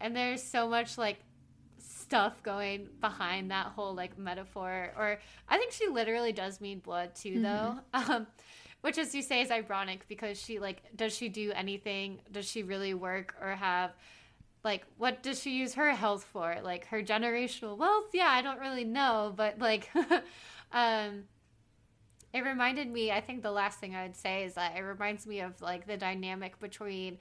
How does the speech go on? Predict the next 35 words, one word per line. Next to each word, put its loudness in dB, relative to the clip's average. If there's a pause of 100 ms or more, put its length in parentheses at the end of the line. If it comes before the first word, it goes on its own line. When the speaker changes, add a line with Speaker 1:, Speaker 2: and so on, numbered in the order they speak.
(420)
Speaker 1:
Rory 4
and 0
Logan's -2
family 0
when -2
she -4
Speaker 2:
Mm. -6
Speaker 1:
goes 2
and -4
she -2
discovers, 0
like, -4 (360)
Oh, 8
actually, 6
the -2
Gilmore 0
blood 0
or -2
name -2 (440)
is -2
not 4 (140)
the -2
top 8
of -8
the -4
line. 4
Like, -2
there's -2
actually 0
other 2
social -4
circles -6
who -2
consider -4
themselves -6